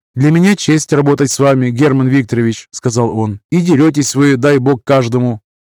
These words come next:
«Молодцом», — хлопнул его по плечу я. «Ты тоже молодцом, и Постолаки, нормально все сделали, задачу выполнили, все живы, мы все молодцы». «Ага», —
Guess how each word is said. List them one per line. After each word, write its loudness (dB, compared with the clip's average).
«Молодцом», — -2
хлопнул 0
его 0
по -6
плечу -4
я. -4
«Ты 2
тоже 0
молодцом, 0
и -2
Постолаки, 0
нормально 0
все -2
сделали, 0
задачу 0
выполнили, 0
все 0
живы, 0
мы -2
все 0
молодцы». -2
«Ага», — 0